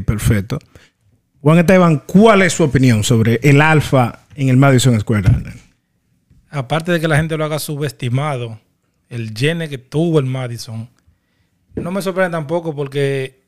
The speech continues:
Speaker 2: el Alfa ha ido trabajando poco a poco para ganarse el público.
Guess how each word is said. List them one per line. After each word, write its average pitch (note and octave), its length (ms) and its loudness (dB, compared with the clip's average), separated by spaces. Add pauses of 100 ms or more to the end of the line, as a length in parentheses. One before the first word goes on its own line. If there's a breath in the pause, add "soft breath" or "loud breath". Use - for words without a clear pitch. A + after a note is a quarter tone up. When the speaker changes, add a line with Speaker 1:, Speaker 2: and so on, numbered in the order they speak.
(120)
Speaker 2:
el D#3 180 -4
Alfa E3 180 -2
ha F3 40 0
ido F3 100 -4
trabajando D3+ 1000 -6
poco D#3+ 300 -6
a D#3+ 140 -8
poco C#3+ 460 -4 (760)
para C#3+ 160 0
ganarse C#3+ 300 -6
el B2+ 40 -12
público. A#2+ 480 -8